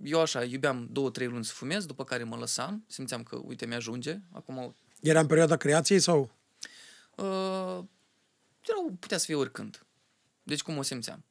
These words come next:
Speaker 1: Eu am o, o tehnică foarte bună de lă-, lă-, lăsare a fumatului. Deci, de fiecare dată când vreau să las fumatul, îmi pun un deadline, adică, uite, începând cu ziua de azi, până pe întâi august, eu nu o să fumez nicio țigară.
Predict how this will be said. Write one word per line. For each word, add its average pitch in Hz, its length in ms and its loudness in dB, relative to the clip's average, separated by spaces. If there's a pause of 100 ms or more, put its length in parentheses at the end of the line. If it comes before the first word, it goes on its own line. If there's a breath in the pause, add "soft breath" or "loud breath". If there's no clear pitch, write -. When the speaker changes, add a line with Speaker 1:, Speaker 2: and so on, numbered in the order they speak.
Speaker 1:
Eu 202 160 2
am 202 140 4
o, 165 260 -4
o 147 140 -6
tehnică 131 360 -6
foarte 123 260 -6
bună 117 260 -8
de 113 100 -8
lă-, 113 160 -6 (200)
lă-, 110 180 -8
lăsare 131 340 0
a 120 60 0
fumatului. 123 680 -8
Deci, - 380 -10 (480)
de 160 80 -12
fiecare 139 240 -2
dată 123 120 -4
când 123 120 -8
vreau 123 120 -2
să 120 120 -4
las 113 160 -4
fumatul, 120 480 -6 (1400 loud breath)
îmi 135 240 -2
pun 165 180 -2
un 151 100 0
deadline, 123 480 -2 (240)
adică, 127 300 -10
uite, 123 440 -8 (460)
începând 156 400 -2
cu - 100 -6
ziua 151 240 0
de 143 120 -2
azi, 180 400 -2 (260)
până 156 200 0
pe - 100 -4
întâi 131 280 -2
august, 180 360 -4
eu 147 80 -6
nu 160 60 -2
o - 20 0
să - 80 -6
fumez 156 200 -6
nicio 156 240 -6
țigară. 117 440 -10